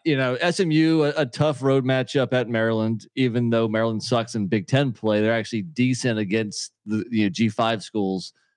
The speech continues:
I'm gonna go with the home team, getting a couple points. I'm gonna go S M U. They have the more explosive offense. I don't feel great about this game whatsoever, but give me the Mustangs.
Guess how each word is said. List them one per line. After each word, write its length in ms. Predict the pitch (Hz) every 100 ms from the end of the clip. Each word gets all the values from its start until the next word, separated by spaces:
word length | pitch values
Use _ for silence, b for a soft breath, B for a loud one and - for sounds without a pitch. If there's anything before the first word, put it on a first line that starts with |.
| _
I'm 100 | 185
gonna 100 | 285
go 80 | 277
with 80 | 220
the 80 | 175
home 200 | 175 175
team, 440 | 175 185 202 190 -
getting 200 | 160 165
a 20 |
couple 160 | 151 151
points. 360 | 135 147 160 156
I'm 100 | 151
gonna 80 | 160
go 120 | 160
S 180 | 143 180
M 100 | 123
U. 180 | 127
They 140 | 151 131
have 140 | 135
the 60 | 131
more 180 | 127 135
explosive 340 | - 131 113
offense. 560 | 117 117 135 131 - - _ _ _ _ -
I 140 | 135
don't 180 | 147 117
feel 140 | 135
great 180 | 120 123
about 200 | 104 113
this 120 | 104
game 140 | 120 110
whatsoever, 480 | 107 101 107 101
but 240 | 90 101 90 _
give 100 | 123
me 60 | 120
the 80 | 110
Mustangs. 720 | 110 110 104 90 73 76 -